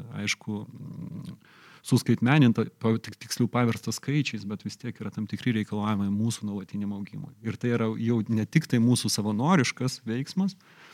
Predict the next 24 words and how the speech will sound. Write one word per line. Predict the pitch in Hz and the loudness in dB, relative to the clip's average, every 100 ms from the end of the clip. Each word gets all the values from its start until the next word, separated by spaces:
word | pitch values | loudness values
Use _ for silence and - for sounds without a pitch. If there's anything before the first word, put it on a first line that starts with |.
| - - | -20 -6
bet | 107 113 113 | 2 4 4
ir | 113 | 4
tas | 120 - | 4 2
veiksmas, | 113 156 147 120 | 0 2 2 2
kai | - | 2
mes | 110 113 | 0 0
turim | - 113 110 | 2 4 4
v-, | 98 107 101 | 2 -6 -2
rinkti | 113 123 107 | 2 2 0
vadinamuosius | 104 104 107 104 113 117 107 | -2 0 2 2 0 -2 -4
kreditus, | - 117 113 104 117 - 131 - | -2 4 4 6 2 4 0 0
e, | _ _ _ - _ _ _ - | _ _ _ -20 _ _ _ -12
ar | 104 104 101 104 107 104 | -8 -8 -8 -6 -4 0
ne, | 113 | 0
e, | 123 120 120 107 107 107 107 - 107 | 0 -2 -6 -8 -6 -6 -8 -8 -8
jau | 104 - 104 | -8 -10 -12
kiekvienoj | - 101 113 107 117 107 | -8 -4 2 4 4 2
ten | 101 98 | -4 -4
arba | 92 95 | -6 -10
atitinkamose | 87 - 117 107 104 101 | -10 -4 -2 0 -4 -4
kompetencijose | 104 104 104 143 165 - 131 117 | -2 -2 -2 2 2 2 -2 -4
tam, | - | -4
kad | 135 110 | -4 -2
galėtume, | 107 110 107 107 104 | 0 0 0 0 0